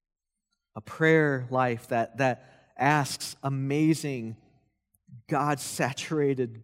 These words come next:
God-glorifying things for the sake of your name.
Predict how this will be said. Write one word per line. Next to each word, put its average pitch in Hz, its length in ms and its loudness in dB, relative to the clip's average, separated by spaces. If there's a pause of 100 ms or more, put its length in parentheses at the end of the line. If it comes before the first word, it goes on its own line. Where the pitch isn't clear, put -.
(140)
God-glorifying 139 1160 0
things 127 500 -8
for - 140 -14
the 117 60 -8
sake 139 340 -4
of 127 140 -10
your 131 100 -2
name. 127 500 -6